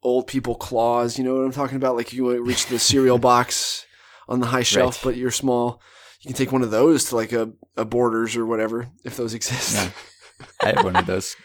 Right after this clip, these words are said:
Speaker 2: grabbing claw 'cause my dog gets her toys stuck under the couch sometimes, so we use it to get it out from under there.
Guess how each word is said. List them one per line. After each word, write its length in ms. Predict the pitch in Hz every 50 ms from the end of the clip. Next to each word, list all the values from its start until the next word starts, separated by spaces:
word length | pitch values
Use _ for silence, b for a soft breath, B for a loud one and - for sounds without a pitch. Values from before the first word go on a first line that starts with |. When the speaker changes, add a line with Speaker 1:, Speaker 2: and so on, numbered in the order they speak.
| - -
Speaker 2:
grabbing 340 | - 120 - - - 104 92
claw 280 | - - 107 101 104 101
'cause 260 | - - 101 - -
my 120 | 95 95
dog 340 | 95 - 92 95 98 92 -
gets 220 | - 107 - -
her 100 | - 95
toys 340 | 98 - - 101 101 98 95
stuck 440 | - - - - - - 104 - -
under 200 | 98 92 90 92
the 80 | 87 90
couch 400 | - - 101 101 - - - -
sometimes, 560 | - - - - - - 95 95 98 - - -
so 220 | - - 95 90
we 100 | 87 87
use 220 | 87 87 90 - -
it 100 | - -
to 80 | - -
get 160 | - 92 90
it 140 | 90 92 98
out 140 | 98 - -
from 160 | - 92 90
under 160 | 92 92 92
there. 260 | 87 113 113 104 -